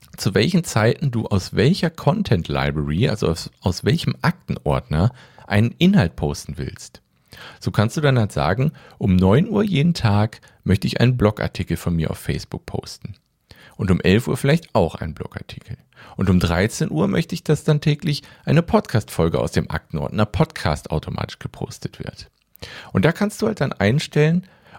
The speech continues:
ob diese Content Libraries, also Aktenordner, von oben nach unten abgearbeitet werden oder du kannst die shuffeln, also du kannst die durchsortieren lassen, neu durchsortieren lassen, so zufällig halt. Und dann wird halt jeden Tag geguckt,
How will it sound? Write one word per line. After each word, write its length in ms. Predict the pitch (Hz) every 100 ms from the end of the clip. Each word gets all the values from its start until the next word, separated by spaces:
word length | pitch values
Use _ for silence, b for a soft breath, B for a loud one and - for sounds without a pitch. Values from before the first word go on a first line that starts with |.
| _
ob 320 | 113 107 - - - -
diese 260 | - 98 95
Content 460 | - 110 180 190
Libraries, 480 | 180 160 170 156 143
also 240 | - 98 -
Aktenordner, 800 | 113 - - - 127 - 131
von 180 | 123 101
oben 320 | - 101 90
nach 200 | 80 71 -
unten 400 | 92 90 - 110
abgearbeitet 720 | 117 - 120 - 139 156 -
werden 160 | 156
oder 200 | - 143
du 80 | 147
kannst 360 | - 147 147 -
die 80 | 123
shuffeln, 580 | - 113 - 76 71 -
also 180 | 80 78
du 80 | 80
kannst 300 | 90 90 -
die 160 | 85 B B B B _
durchsortieren 880 | 113 117 - 110 90 85 - 87 76
lassen, 320 | 73 - 85
neu 180 | 90 95
durchsortieren 640 | 80 78 - - - 67
lassen, 220 | 76 -
so 100 | -
zufällig 760 | 76 - 120 - 73 65 - -
halt. 260 | - - B B B B B B B B B _
Und 180 | - 101
dann 300 | 95 110 190 - _ _ _ _ _ _ -
wird 300 | 98 117 -
halt 200 | 139 127
jeden 240 | 107 117
Tag 220 | 135 208 -
geguckt, 480 | - 147 - -